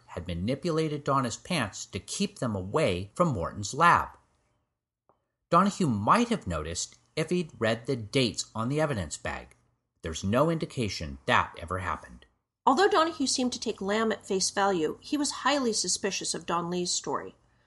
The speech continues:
Speaker 2: One line in his notes is quite pointed. It says,
Speaker 1: "Three forty-five, Donna Joe supposedly left Don Lee's home."
Speaker 2: When Donahue wrote that towards the end of the trial, he did not believe something about Don's story.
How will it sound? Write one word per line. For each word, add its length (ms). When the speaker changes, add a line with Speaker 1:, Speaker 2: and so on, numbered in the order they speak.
Speaker 2:
One 240
line 240
in 80
his 180
notes 320
is 120
quite 420
pointed. 520
It 160
says, 540
Speaker 1:
"Three 140
forty-five, 800
Donna 280
Joe 200
supposedly 920
left 360
Don 300
Lee's 220
home." 320
Speaker 2:
When 140
Donahue 360
wrote 240
that 200
towards 320
the 140
end 120
of 140
the 60
trial, 520
he 200
did 200
not 240
believe 260
something 520
about 340
Don's 320
story. 420